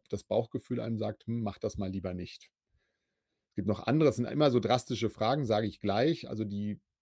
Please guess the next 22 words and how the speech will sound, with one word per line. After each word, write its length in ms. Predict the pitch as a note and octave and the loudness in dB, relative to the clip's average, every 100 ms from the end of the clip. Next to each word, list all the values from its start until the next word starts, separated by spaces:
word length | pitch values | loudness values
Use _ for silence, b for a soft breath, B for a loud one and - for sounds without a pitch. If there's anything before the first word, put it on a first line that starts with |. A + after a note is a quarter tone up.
| _ - | _ -8
die 220 | A2 G#2 | -4 -2
lassen 360 | G2 G#2+ - A2 | -2 -2 -2 0
da 280 | G#2 G#2 G#2+ | 0 0 -2
kein 240 | G#2+ G#2 | -2 -2
Auge 220 | G#2+ G2+ | 0 -2
trocken, 380 | - C3+ F3 D#3 | 0 0 0 -4
die 240 | C3 B2+ B2+ - F#3 A#2 | -2 -2 -4 -8 -18 -12
Psychologen, 500 | C3+ B2 A#2+ C3 B2 | -6 -2 0 0 0
wenn 140 | A2+ | 0
sie 60 | G#2+ | 0
sowas 300 | A2+ G#2+ - | 2 0 0
fragen. 320 | A2 A2 A#2 | -2 -2 0
Sie 80 | G2+ | 0
sagen 280 | F#2+ G#2 A2 | 0 -2 -4
zum 120 | G#2+ | -2
Beispiel 280 | G2+ - F#2 | -4 -4 -6
auch, 260 | - G#2 | -4 -6
fragen 320 | - G#2 G#2+ | -6 -6 -6
auch 140 | - G#2 | -6 -8
die 140 | A2 | -10
Frage, 420 | - G2+ G#2+ A#2 | -8 -6 -2 -2
„Dürfen 680 | G2+ A2 C#3 - D#3 E3 | 0 2 0 0 -2 -2